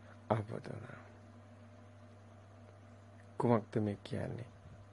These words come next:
ඔබ හිතන් ඉන්න මුකුත්ම අපිට අදාළ නැහැ.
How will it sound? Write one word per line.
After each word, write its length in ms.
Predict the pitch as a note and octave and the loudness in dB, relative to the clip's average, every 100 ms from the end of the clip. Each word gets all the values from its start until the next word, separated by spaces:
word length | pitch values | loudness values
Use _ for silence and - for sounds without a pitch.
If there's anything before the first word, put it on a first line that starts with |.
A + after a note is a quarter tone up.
| - - - - - - - - | -16 -14 -14 -14 -14 -14 -14 12
ඔබ 160 | B2 D#3 | 12 12
හිතන් 460 | F#3 F3 E3+ E3+ | 12 12 12 12
ඉන්න 260 | E3+ E3+ F3 | 12 12 12
මුකුත්ම 640 | C#3+ B2 - D3+ D3 D3+ | 12 12 12 12 12 12
අපිට 320 | D#3 C3 C3 C#3 | 12 12 12 12
අදාළ 420 | B2 G2+ G2+ G2 | 12 12 10 8
නැහැ. 300 | G#2 - | 6 0